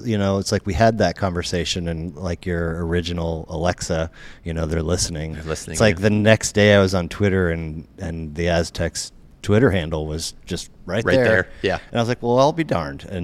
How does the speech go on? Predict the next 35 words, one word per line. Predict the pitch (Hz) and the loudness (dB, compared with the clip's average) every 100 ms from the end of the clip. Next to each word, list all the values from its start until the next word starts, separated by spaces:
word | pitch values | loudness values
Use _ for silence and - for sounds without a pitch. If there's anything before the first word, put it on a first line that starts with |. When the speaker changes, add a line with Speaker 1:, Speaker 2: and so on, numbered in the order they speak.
| 85 | 0
Speaker 2:
Yeah. | 101 | 4
Speaker 1:
so, | 92 90 90 85 95 | 6 6 4 2 -4
uh, | 104 87 87 85 82 | -2 2 2 2 0
and | 92 92 | 0 0
then, | 92 87 87 85 | 0 0 -2 -4
um, | 92 85 82 82 78 - _ 98 | -4 -2 -2 -4 -8 -10 _ -6
you | 85 | -2
know, | 85 87 | -4 -6
fo-, | - - 104 92 | -6 -2 0 -2
follow, | - 104 107 104 104 | 4 8 10 10 6
follow | - 107 104 101 | 6 6 8 6
the | 95 98 95 - - - - - | 6 4 2 -10 -20 -20 -20 -2
account. | 104 - 127 123 120 104 | 0 8 10 10 8 4
And | 90 | 2
then | 90 | 2
I | 90 | 4
went | 101 - | 2 0
to | |
the | 80 | -2
website. | 87 123 120 - 104 104 101 | 2 2 2 2 4 2 0
I | 107 | -2
went | 156 | -2
to | - | -4
the | 98 | -2
website, | 98 101 - 90 | -2 -2 -2 -2
I | 82 | -2
think, | - 85 - | -6 -8 -10
looking, | 85 98 - 107 95 | -6 -6 -6 -10 -6
just | 95 - | -6 -6
general | 85 101 101 90 | -4 -2 -2 -4
curiosity, | - 92 87 90 - 87 | -6 -4 0 0 -2 -4
but | 87 | -2
also | 92 - 80 | -2 -2 -6
looking | 80 80 85 78 | -6 -8 -8 -12
for | - 82 80 80 78 | -6 -4 -2 -4 -6